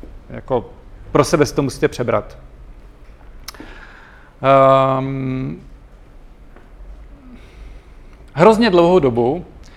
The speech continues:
jsem se snažil s každým vycházet. Hrozně dlouhou dobu jsem se snažil jako psát a vyjadřovat se diplomaticky a hlavně nikoho neurazit. Protože jsem věřil tomu, že když nikoho neurazím,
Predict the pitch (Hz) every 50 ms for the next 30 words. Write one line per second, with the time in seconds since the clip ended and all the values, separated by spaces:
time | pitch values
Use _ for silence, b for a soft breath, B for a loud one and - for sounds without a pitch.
0 | b b - - 175 170 - 196 180 - - - - - - - 147 151 139 180
1 | 180 156 - - - 147 135 151 156 143 131 - - 131 123 120 113 110 113 -
2 | - - - - - - - - - - - - - - - - - - - -
3 | - - - B B B B B B B B B B 135 147 160 233 233 208 220
4 | 214 214 220 175 151 143 135 - 196 185 - - 175 - 170 165 160 147 180 175
5 | 175 160 131 - 123 - - - - 131 131 143 165 175 180 190 196 196 - -
6 | - 127 113 110 120 123 131 139 135 143 175 170 165 165 165 165 - - 170 170
7 | 160 160 160 160 160 160 - - - - 127 117 117 - 135 131 127 127 123 127
8 | 139 131 - - - - 156 151 165 180 170 - 110 123 147 170 185 190 220 185
9 | 170 160 - 165 170 170 147 139 143 135 123 104 104 110 - - - - - -
10 | - - - - - - - - - - B B B B B B B B B -
11 | 131 156 208 190 196 - 190 175 139 117 127 139 139 180 165 156 151 147 151 143
12 | 156 143 139 139 123 123 143 143 - 143 113 107 101 107 107 110 120 123 117 131
13 | 135 135 139 147 156 151